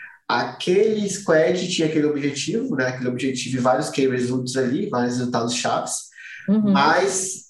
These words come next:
Speaker 1: é, esse resultado chaves impactava nessa etapa, que era, impactava o resultado total. Então, esse era o
Speaker 2: Uhum.
Speaker 1: objetivo.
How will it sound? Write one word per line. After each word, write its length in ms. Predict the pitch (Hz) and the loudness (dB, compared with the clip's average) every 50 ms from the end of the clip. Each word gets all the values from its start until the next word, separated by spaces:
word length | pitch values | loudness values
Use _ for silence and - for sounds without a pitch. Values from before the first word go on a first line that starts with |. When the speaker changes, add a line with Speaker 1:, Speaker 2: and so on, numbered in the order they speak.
| - - | -2 0
Speaker 1:
é, 260 | 147 143 139 - 165 | 2 2 2 2 2
esse 200 | 175 175 - 180 | 2 2 4 4
resultado 400 | 180 180 180 175 185 165 156 165 | 2 2 2 2 2 2 2 2
chaves 460 | 170 - - 156 151 156 - 170 160 | 0 2 2 2 2 2 0 0 -2
impactava 560 | 170 151 - 156 151 - - - 151 147 151 151 | -2 0 0 -2 -2 -2 -2 -2 0 0 2 0
nessa 260 | 151 175 180 - 143 | 0 0 0 0 -2
etapa, 640 | - - - 147 143 160 - - 190 196 - - - | -4 -2 0 0 0 0 -2 -2 -6 -6 -8 -8 -10
que 220 | - - 165 156 | -4 0 4 4
era, 400 | 151 151 156 165 175 180 156 - - | 6 6 4 2 2 0 -2 -2 -4
impactava 520 | 151 147 - 160 156 - - 156 151 156 | -6 -2 0 -2 -2 0 0 0 0 2
o 40 | 156 | 0
resultado 400 | 160 156 151 151 156 151 151 151 - | 0 0 -2 -2 -2 -2 -2 -2 -2
total. 440 | 165 160 - 135 123 - - - - _ _ _ _ | -4 -2 0 0 -2 -2 -4 -8 -12 _ _ _ _
Então, 180 | - 127 120 104 | 0 2 4 4
esse 160 | 110 107 104 | 6 6 6
era 100 | 101 98 | 6 6
o 20 | |
Speaker 2:
Uhum. 60 | - | 4
Speaker 1:
objetivo. 460 | - 123 117 113 - 147 - - - | 4 0 -2 0 2 0 0 0 -2